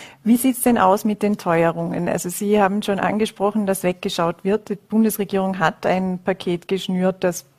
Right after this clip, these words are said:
achtundzwanzig Milliarden Euro schwer ist. Jetzt in diesen Tagen sollte jeder, ähm, fünfhundert Euro auf sein Konto überwiesen bekommen.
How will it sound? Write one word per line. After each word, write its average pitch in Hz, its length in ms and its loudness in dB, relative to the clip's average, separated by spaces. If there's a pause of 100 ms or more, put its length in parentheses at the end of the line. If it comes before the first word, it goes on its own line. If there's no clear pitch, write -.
(340)
achtundzwanzig 175 720 -2
Milliarden 165 440 2
Euro 208 260 4
schwer 196 260 4
ist. 202 140 0 (380)
Jetzt 185 260 0
in 185 160 0
diesen 208 320 0
Tagen 202 340 2
sollte 196 460 2
jeder, 180 880 4
ähm, 180 80 -4
fünfhundert 202 540 0
Euro 185 320 4
auf 170 200 0
sein 180 220 -2
Konto 180 360 -2
überwiesen 196 640 0
bekommen. 196 540 0